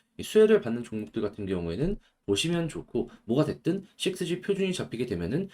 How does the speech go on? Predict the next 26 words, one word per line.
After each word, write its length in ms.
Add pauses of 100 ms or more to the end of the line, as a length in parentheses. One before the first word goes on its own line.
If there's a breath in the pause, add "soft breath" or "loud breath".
(140)
그때부터는 500
본격적으로 640
장비의 440
설치까지 760
진행이 340
될 220
것이기 360
때문에 520 (320 loud breath)
예, 120
장비 380
관련주들도 760 (160 loud breath)
다시 160
한번 380
주목을 460
해보셨으면 580
좋겠습니다. 640 (520 loud breath)
자, 120
그리고 180
유에이엠 520
관련해가지고 880 (300)
요즘에 340
좀 240
조용한 400
모습이 380
보여지게 320
되었는데 560